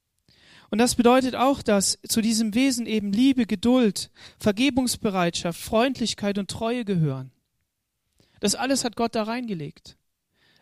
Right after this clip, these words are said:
Es ist auf der einen Seite blanko, ist auf der einen Seite wirklich frei und leer und unbeschrieben, aber die D N A, die ist da drin. Gottes D N A ist in uns drin.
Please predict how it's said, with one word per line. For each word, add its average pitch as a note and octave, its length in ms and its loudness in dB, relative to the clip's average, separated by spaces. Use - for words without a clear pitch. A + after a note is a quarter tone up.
Es G#3+ 140 2
ist C#4 140 0
auf B3+ 100 0
der - 140 0
einen C4 200 -2
Seite G#3+ 300 0
blanko, F#3 500 -2
ist A#3+ 140 -2
auf G#3 100 -4
der G3 120 -4
einen A3 200 -4
Seite G#3+ 360 0
wirklich G#3+ 340 0
frei G3+ 420 -4
und F#3+ 140 -10
leer A3 320 0
und G3 220 -6
unbeschrieben, C4+ 760 0
aber G#3 260 0
die G3+ 160 -4
D G#3+ 180 2
N G#3 120 -2
A, B3+ 240 -2
die G#3 120 -2
ist G#3+ 140 -6
da A3 100 -2
drin. G3 360 0
Gottes A3 360 0
D A3 140 0
N G#3 100 -4
A G3+ 240 -4
ist F#3 140 -4
in F#3+ 100 -8
uns F3+ 240 -6
drin. C#3+ 320 -8